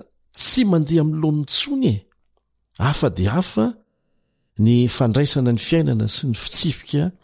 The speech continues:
mifehan'izany amin'izao fotoana izao. Petraka ny fanontaniana. Manako lazaina mahakasika an'izany ve Andriamanitra? Inona no lazain'ny Baiboly momba an'izany?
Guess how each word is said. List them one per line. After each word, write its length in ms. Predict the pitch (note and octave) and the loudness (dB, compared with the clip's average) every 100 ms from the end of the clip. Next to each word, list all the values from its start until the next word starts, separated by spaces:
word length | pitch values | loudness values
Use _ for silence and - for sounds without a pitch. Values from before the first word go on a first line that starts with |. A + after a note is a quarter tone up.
| _ _ _ | _ _ _
mifehan'izany 1000 | G2+ - - D#3 G2+ F2 D#2+ F#2 A2 A2 - | -4 -4 0 2 2 0 0 0 2 0 0
amin'izao 300 | G#2 D#2 D#2 | -2 -2 -6
fotoana 300 | - - C2+ | -8 -8 -6
izao. 240 | - - _ _ _ _ _ _ _ _ _ | -10 -14 _ _ _ _ _ _ _ _ _
Petraka 400 | D3 - A2+ G#2 | -4 -4 -4 -4
ny 60 | |
fanontaniana. 800 | E2 - F#2+ - F#2+ D#2 E2+ C#2 - _ _ _ _ _ _ | -4 -4 -4 -4 -6 -4 -4 -6 -12 _ _ _ _ _ _
Manako 460 | F2+ G2 G2 F#2+ A2+ | -4 0 0 -2 -2
lazaina 760 | F#2+ G2 G2+ G#2+ A#2 A2+ F3+ - | -2 -2 0 0 0 -2 -4 -4
mahakasika 500 | G2 F2+ F#2+ - F#2 | -6 -4 -8 -4 -4
an'izany 340 | F2 F#2+ B2 | -2 -4 -4
ve 100 | A2+ | -2
Andriamanitra? 800 | G#2+ G#2 B2 G3 - - - - _ _ _ | -2 -2 -4 -6 -6 -12 -14 -18 _ _ _
Inona 340 | - A#2+ A2 G#2 | 0 2 2 2
no 80 | F#2+ | 0
lazain'ny 340 | F2 G2+ F#2+ | 0 -2 0
Baiboly 420 | F#2+ F2 E2+ B2+ | -2 -2 -4 -6
momba 520 | F#2+ C#2+ D2 G#2+ G2 F#2 | -6 -10 -2 0 0 0
an'izany? 500 | F2 E2 G3+ C4 | -2 -4 -2 -4